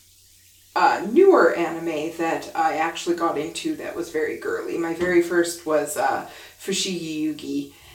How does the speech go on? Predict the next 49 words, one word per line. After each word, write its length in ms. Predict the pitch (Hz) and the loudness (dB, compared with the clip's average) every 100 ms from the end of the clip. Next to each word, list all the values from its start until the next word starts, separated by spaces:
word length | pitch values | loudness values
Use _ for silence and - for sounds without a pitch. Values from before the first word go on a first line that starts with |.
| - | -6
and 160 | 165 156 | -4 -2
that 200 | 156 170 | -4 -2
was, 260 | 160 151 | -2 -2
uh, 300 | 151 - 117 - | -4 -4 -4 6
way 260 | 226 208 | 10 10
back 280 | - 185 - | 8 2 -2
in 140 | 143 | -8
the 60 | - | -8
day. 300 | - 131 127 | -12 -10 -8
So 160 | - 185 | -4 -2
this 220 | 208 214 | -2 -2
is 100 | 202 | -2
my 140 | 170 | -4
first 300 | 165 160 - | -2 -6 -6
kind 180 | - - | -10 -12
of 100 | - | -14
more 220 | 160 - | -12 -10
recent 680 | - 165 208 202 170 156 165 156 | -8 -8 -6 -4 -4 -6 -10 -8
anime 680 | 160 156 156 151 143 156 - - - | -8 -8 -8 -6 -6 -8 -12 -20 -8
that 300 | - - - | -2 -2 -2
is 220 | - 143 | -6 -6
a 60 | - | -6
little 240 | 160 180 | -4 -2
bit 220 | 185 175 190 | -2 -6 -4
more 160 | 196 | -2
on 80 | 226 | 0
the 80 | 339 | -2
girly 380 | - 156 - - | 0 -2 -2 -8
side. 380 | - - - | -8 -6 -4
I 280 | - - - - | -4 -4 -6 -8
did 440 | 160 143 151 180 | -2 0 -2 -4
try 300 | - 165 156 | -6 0 0
to 580 | 156 - 165 156 165 170 - _ _ | -2 -10 -8 -6 -8 -10 -18 _ _
get 260 | - - - | -8 -8 -6
Mike 340 | 90 - - | -10 -10 -16
into 400 | - 95 - - | -16 -16 -12 -8
it, 220 | - - - | -8 -8 -14
and 360 | - - - - | -16 -16 -16 -20
he 460 | - - 277 277 285 | -20 -18 -16 -14 -8
was 220 | 294 294 | -8 -6
not 180 | 294 320 | -6 -4
a 20 | |
fan. 260 | 392 403 - - - - - | -4 -4 -6 -12 -14 -14 -10
But 120 | - 339 | -4 2
that's 220 | 415 415 | 4 4
okay, 340 | 415 494 285 | 2 2 -2
'cause 220 | - 175 | -2 -2
I 220 | - 180 196 | 2 2 2
am. 420 | 285 285 196 | -2 -4 -4